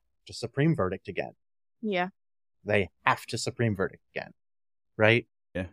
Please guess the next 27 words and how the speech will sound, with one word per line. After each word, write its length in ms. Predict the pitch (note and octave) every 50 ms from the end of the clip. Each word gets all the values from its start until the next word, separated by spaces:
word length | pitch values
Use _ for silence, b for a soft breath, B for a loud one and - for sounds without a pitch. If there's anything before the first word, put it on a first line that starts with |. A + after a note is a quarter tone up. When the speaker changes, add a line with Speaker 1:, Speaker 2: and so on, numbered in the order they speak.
| - - -
Speaker 3:
in, 220 | A2+ A2 A2 - -
in 100 | A#2+ A#2+
that 160 | C3 C#3+ C#3+
situation, 680 | - - - - A2 G#2+ A2 G#2+ G#2 - A2 G#2 G2+
the, 180 | F#2+ G2 F#2+ F2+
the 100 | F#2 G2+
blue-white 500 | F2+ G#2 G#2+ G#2 G2 G2+ G2+ G2 - _
player 280 | - G#2+ G2 G2 F#2+ F#2+
wants 280 | G2 F#2+ F#2 F#2+ -
you 120 | G2+ G2 F2
to 160 | - F2 D#2
overcommit. 560 | - F2 F2 - - D2+ - - C#2 B1+ A#1+ - _ _ _ _ _ _ _ _ _ _ _ _ -
Speaker 1:
They, 120 | D3+ C#3+
they 240 | C3+ A#2+ A#2 C#3 C#3+
need 420 | C#3+ C3+ C#3 D3 D#3+ E3+ E3 C3 A#2+
you 440 | C3 C#3 C3 B2+ B2+ B2+ B2 B2+ C3+
Speaker 3:
They, 120 | - G#2 G2
Speaker 1:
to 260 | - - - B2 A2+
Speaker 3:
they, 80 | G#2
they 60 | G#2+ A2
Speaker 1:
not 160 | G#2+ A2+ A2+
Speaker 3:
need 80 | A#2
you 60 | A2+ -
to, 140 | B2 A#2+
yeah. 60 | A#2 A2
Speaker 1:
recognize 680 | - - A#2 G2+ G#2 G2 G#2 G2+ F#2+ F#2 F#2 F#2 F#2 F#2+
Speaker 3:
Yeah. 120 | G#2 F#2+